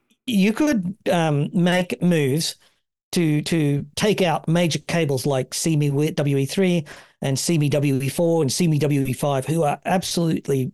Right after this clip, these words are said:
huge trunk cables through that area, but there's many others. And that all goes right the way from Europe to India, Europe to U A E, Sa-, uh,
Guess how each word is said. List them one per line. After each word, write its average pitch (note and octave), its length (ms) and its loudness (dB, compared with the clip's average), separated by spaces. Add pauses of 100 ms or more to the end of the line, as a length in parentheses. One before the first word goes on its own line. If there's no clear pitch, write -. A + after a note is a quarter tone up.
huge F#3+ 460 -2
trunk F3 220 0
cables C#3 320 -2
through D#3 140 0
that C#3 140 0
area, C#3 320 0 (400)
but C3+ 100 -4
there's D3 160 0
many F3 320 4
others. C#3 260 -2 (360)
And D#3+ 160 2
that A3+ 180 2
all A#3+ 140 2
goes E3 420 0
right F3 220 0
the F#3 60 0
way D#3 280 2
from D3 320 -2
Europe F3+ 460 2
to D3+ 360 -2
India, E3+ 500 2
Europe E3 500 0
to C#3+ 500 0
U D3+ 240 0
A C#3 60 2
E, C#3+ 400 0 (280)
Sa-, C#3+ 420 -2 (100)
uh, C#3+ 220 -2